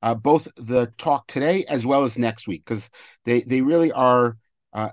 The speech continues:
similar in, uh, framework, although very different in terms of content and style. So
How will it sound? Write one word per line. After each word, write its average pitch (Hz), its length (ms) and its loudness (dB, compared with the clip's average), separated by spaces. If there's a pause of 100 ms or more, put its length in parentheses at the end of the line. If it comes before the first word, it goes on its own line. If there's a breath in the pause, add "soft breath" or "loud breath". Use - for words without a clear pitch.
(120)
similar 180 500 4
in, 127 460 0 (120)
uh, 107 180 -8
framework, 185 580 0 (480)
although 127 240 2
very 143 240 0
different 123 400 -6
in 113 240 -4
terms 117 300 -4
of 107 120 -12
content 117 440 -4
and 95 100 -12
style. 82 440 -8
So 110 300 -6